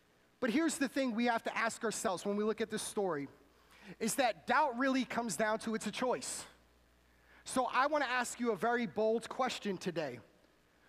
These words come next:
Do you believe in what God promises? I'm not telling you to just answer that, and I, amen, I hope that you do believe that.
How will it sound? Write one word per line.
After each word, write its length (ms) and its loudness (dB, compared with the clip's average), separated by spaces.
Do 100 2
you 200 4
believe 460 2
in 140 0
what 180 2
God 280 2
promises? 720 -4
I'm 100 2
not 180 4
telling 320 4
you 120 4
to 100 2
just 260 0
answer 300 0
that, 180 2
and 80 4
I, 200 4
amen, 260 2
I 120 4
hope 240 -2
that 180 -2
you 80 0
do 160 0
believe 300 0
that. 300 -4